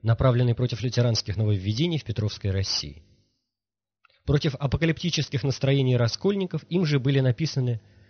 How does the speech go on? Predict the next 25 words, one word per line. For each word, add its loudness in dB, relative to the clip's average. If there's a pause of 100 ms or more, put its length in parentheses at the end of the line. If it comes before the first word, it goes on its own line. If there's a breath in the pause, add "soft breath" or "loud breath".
(420 soft breath)
«Знамение 2
пришествия -2
Антихриста» -4
и 2
«Кончины 2
века» -2
от -6
Писаний -2
Божественных. -4 (1000)
Интересен 0
его -2 (280 soft breath)
ответ -2
Сорбонской -2
академии 0
о 2
соединении 0
церквей, -6 (300 soft breath)
который 2
предвосхищал 0
позднейшие 0
экуменические 0
дискуссии -4
православных -2
с -6
инославными. -6